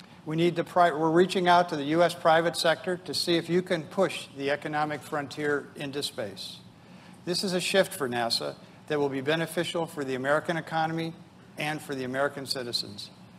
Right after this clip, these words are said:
The commercialization of low Earth orbit will enable nasa to focus resources to land the first woman and the next man on the moon by twenty twenty-four as the first phase in creating a sustainable lunar presence and preparing for missions to Mars.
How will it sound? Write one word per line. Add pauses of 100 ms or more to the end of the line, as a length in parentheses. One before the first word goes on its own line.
(300)
The
commercialization
of
low
Earth
orbit
will
enable
nasa
to
focus
resources
to
land
the
first
woman (140)
and
the
next
man
on
the
moon
by
twenty
twenty-four (340)
as
the
first
phase
in
creating
a
sustainable
lunar
presence (340)
and
preparing
for
missions
to
Mars.